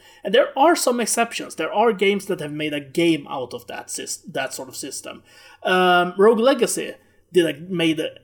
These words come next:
its entire game out of that generational mechanic. But if that's not the game, then you're just generally just br-,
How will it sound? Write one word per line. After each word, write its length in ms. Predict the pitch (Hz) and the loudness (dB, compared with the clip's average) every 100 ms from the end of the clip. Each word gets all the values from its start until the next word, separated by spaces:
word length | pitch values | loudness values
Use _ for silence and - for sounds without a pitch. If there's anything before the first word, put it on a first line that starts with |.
| - | -20
its 380 | 160 160 180 165 | -12 -8 -6 -6
entire 420 | 151 - 180 151 | -6 -4 -4 -2
game 340 | 160 170 147 | 0 0 -2
out 280 | 139 135 131 | -6 -8 -8
of 160 | 127 - | -10 -10
that 240 | 135 - | -10 -8
generational 760 | 143 135 131 139 123 127 123 127 | -10 -8 -6 -4 -4 -8 -12 -14
mechanic. 540 | - - - - - | -18 -16 -14 -14 -10
But 180 | - - _ | -10 -10 _
if 240 | 190 170 - | -6 -4 0
that's 260 | 214 - | 0 2
not 200 | 294 - | 0 2
the 80 | 175 | -2
game, 540 | 151 208 208 143 127 - - - - | 2 4 4 2 -6 -16 -20 -16 -8
then 140 | 165 | 2
you're 140 | 180 | 4
just 260 | 214 170 170 147 _ _ _ _ 415 311 | 4 0 -4 -12 _ _ _ _ -20 -14
generally 480 | 180 208 226 220 185 | 0 2 4 2 2
just 400 | 170 147 156 135 | 0 -4 -8 -6
br-, 200 | 170 165 | -2 -2